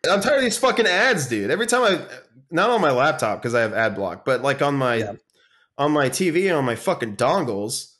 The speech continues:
Speaker 1: there's no ad block that I know of that I've been able to find. And, uh, I put on a YouTube video and there's, like, two unskippable ads at the start. And then twenty seconds into the video, there's a fucking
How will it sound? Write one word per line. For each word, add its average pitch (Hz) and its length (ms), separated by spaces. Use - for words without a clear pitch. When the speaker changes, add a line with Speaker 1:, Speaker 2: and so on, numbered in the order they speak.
Speaker 1:
there's 117 160
no 127 400
ad 135 220
block 98 320
that 101 100
I 101 80
know 120 180
of 101 320
that - 80
I've 107 60
been 110 100
able 113 240
to 104 60
find. 104 420
And, 156 440
uh, 151 280
I 156 80
put 220 160
on 202 100
a 180 40
YouTube 214 240
video 151 220
and 175 80
there's, 180 160
like, 175 260
two 147 160
unskippable 170 640
ads 156 200
at 160 100
the 151 80
start. 156 460
And 117 120
then 127 340
twenty 147 280
seconds 147 380
into 165 120
the 160 80
video, 151 360
there's 113 200
a 120 60
fucking 135 640